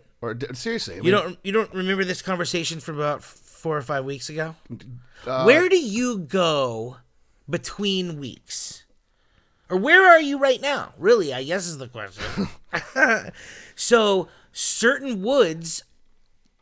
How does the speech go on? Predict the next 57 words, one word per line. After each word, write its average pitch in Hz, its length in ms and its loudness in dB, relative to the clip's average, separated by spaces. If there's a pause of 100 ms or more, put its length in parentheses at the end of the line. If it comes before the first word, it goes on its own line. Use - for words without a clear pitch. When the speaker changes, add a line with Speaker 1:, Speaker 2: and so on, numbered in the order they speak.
(240)
Speaker 2:
are 175 380 4
not 190 400 2
dense 220 320 0
enough 156 280 -4
to 151 60 -6
hold 175 380 -4 (140)
alcohol 143 520 -4
or 160 80 -4
to 165 100 -2
hold 170 220 0
any 214 200 -2
kind 131 180 -6
of 101 80 -12
liquid. 139 220 -6
Speaker 1:
Like 117 140 -12
balsa 165 380 2
wood, 139 220 0
probably 135 280 -2
Speaker 2:
Whi-, 127 80 6
Speaker 1:
no 123 100 0
good. 110 340 -6
Speaker 2:
Which 180 220 -6
is 160 100 -8
ex-, 120 460 -10
literally 220 680 0
exactly 190 760 0
the 190 160 2
wood 175 360 0
that 160 100 -8
we 151 100 -8
based 165 320 -8
the 156 80 -10
conversation 143 640 -8
on 127 160 -8
four 131 180 -8
or 123 60 -2
Speaker 1:
Right. 120 80 -8
Speaker 2:
five 117 180 -8
Speaker 1:
So, 147 140 -2
Speaker 2:
weeks 190 120 -2
Speaker 1:
so 190 120 -2
I'm 196 80 -2
Speaker 2:
ago. 196 80 0
Speaker 1:
right 202 100 0
on 302 220 -4
it. - 80 -12 (180)
Speaker 2:
Yeah. 92 100 -14 (300)
Balsa 214 320 6
wood, 226 160 -2
you 196 60 -4
couldn't 233 280 -4
make 220 180 -2
a 202 40 -2
barrel 151 340 -4
out 76 180 -12
of - 80 -20
it, - 100 -20